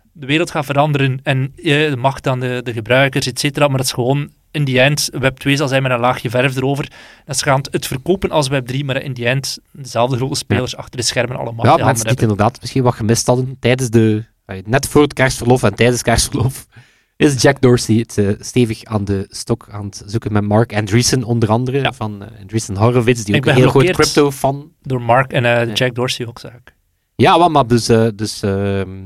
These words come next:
Speaker 2: eh, Mark blokkeert graag mensen en heeft onder andere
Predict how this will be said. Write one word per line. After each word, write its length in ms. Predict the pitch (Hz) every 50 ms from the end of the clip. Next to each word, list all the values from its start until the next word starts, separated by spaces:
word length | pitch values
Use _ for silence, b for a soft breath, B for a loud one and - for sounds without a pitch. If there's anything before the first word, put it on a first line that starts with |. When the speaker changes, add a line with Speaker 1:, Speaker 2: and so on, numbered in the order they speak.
| 95 95 - _ _ _ _ _ _ _ _
Speaker 2:
eh, 140 | - 113 101 98 95
Mark 480 | 101 104 113 127 139 151 - - - _ _
blokkeert 680 | 104 104 113 113 - - 120 120 117 117 - - - - _
graag 320 | - 107 104 127 135 135 -
mensen 280 | 123 120 123 - 113
en 60 | 101 95
heeft 220 | 95 - - -
onder 200 | 98 95 90 -
andere 500 | 95 98 101 95 90 92 90 90 90